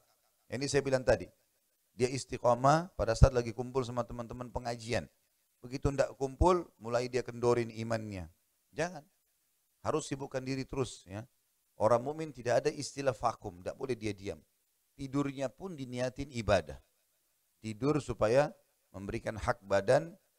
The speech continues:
dan juga supaya kuat ibadah. Maka jadi ibadah, kan? Saya sudah pernah bilang, hal mubah pun bisa berubah menjadi sunnah, tergantung niat. Makan mubah, minum mubah,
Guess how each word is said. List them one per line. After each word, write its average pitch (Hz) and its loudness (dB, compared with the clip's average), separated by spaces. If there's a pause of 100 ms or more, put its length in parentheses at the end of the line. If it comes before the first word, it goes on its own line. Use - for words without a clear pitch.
(300)
dan 107 -2
juga 120 -2
supaya 110 -4
kuat 135 4
ibadah. 104 2
Maka 127 -14
jadi 147 -14
ibadah, 151 0
kan? 185 -12 (720)
Saya 117 -12 (100)
sudah 123 0
pernah 131 -8
bilang, 131 -4
hal 110 -4
mubah 117 4
pun 151 -4
bisa 120 -6
berubah 127 -8
menjadi 117 -8 (500)
sunnah, 120 -6
tergantung 123 -8
niat. 127 -6 (380)
Makan 156 2 (160)
mubah, 104 4
minum 131 -2
mubah, 123 2